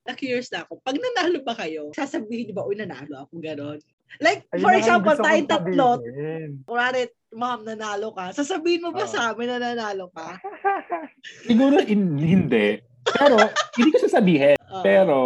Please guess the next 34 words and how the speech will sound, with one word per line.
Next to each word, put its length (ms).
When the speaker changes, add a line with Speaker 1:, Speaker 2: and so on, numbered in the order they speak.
Speaker 3:
definitely, 960
iti-treat 480
ko 100
kayo. 540
Yung 180
bonggang 540
treat 300
talaga. 640
Speaker 1:
Yung 160
magkakagulatan 720
na 100
lang 160
yun. 140
Speaker 3:
Oo, 80
Speaker 1:
Tara, 240
Speaker 3:
magkakagulatan. 640
Speaker 1:
tara. 80
Speaker 3:
"Hoy, 180
ano, 280
ready 280
mo 120
na 120
yung 80
passport 480
mo, 120
yung 200
visa 280
mo," 160
ganyan. 380
Speaker 1:
Pantay! 500
Speaker 3:
Order 240
na 140
tayo. 260
Ganon. 440